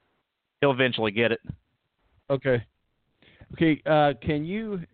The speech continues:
Speaker 2: do you have the capability of copying a link into your phone and texting it?
Speaker 1: Yeah.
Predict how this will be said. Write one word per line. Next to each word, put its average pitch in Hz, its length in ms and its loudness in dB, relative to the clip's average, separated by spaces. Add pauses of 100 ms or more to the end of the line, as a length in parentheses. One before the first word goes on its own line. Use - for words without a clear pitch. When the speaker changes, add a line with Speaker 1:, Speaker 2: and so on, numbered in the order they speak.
Speaker 2:
do 143 60 -10
you 185 80 0
have 202 160 2
the 170 80 -18
capability 156 680 -4
of 120 120 -6
copying 147 520 -4
a 127 60 -6
link 135 300 -6
into 131 140 -6
your 117 180 -6 (100)
phone 131 360 4
and 117 160 -2
texting 135 420 -2
it? 139 180 -6 (1400)
Speaker 1:
Yeah. 151 220 2